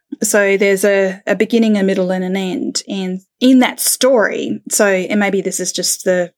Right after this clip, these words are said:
the, the intellectual part of my brain, that there's obviously, as you, as you've done, Dan, you know, what led you to, to make that transformation? So then there's this sort of, you know, this high drama of, you know, sense making,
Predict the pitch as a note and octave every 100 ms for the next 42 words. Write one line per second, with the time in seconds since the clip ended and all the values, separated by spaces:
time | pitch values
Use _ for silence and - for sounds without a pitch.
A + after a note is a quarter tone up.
0 | _ F#3 F3 E3+ _ _ - F#3 - _
1 | - G3 G3+ - - - F#3+ F#3 F3+ G3
2 | F#3+ F3 - _ _ _ _ - G3 F#3+
3 | G3 G#3 G3 G3 F3+ E3 - G#3 F#3+ G3
4 | G3 - G3+ D#4+ F#4+ G3+ F3+ E3+ F#3 F#3
5 | F3+ G3+ F3+ F3+ G#3 - F3+ F#3 F3+ -
6 | G3+ F#3+ F#3+ - F#3 - F#3+ F3+ - -
7 | G3 F3 - F3 F3+ F#3 F3 D#3+ - _
8 | _ - G#3+ G3 A#3 B3+ A3 G3 G3+ -
9 | G3+ G3 F#3 G#3 F#3+ F#3 - A#3 G#3+ G3+
10 | G3 F#3+ F#3 _ _ _ _ - G#3 G3
11 | G3+ G3+ G3+ F#3 F3 F3+ F3+ - G3+ F#3
12 | F3 F3 - C#4 C#4 - F3 E3 -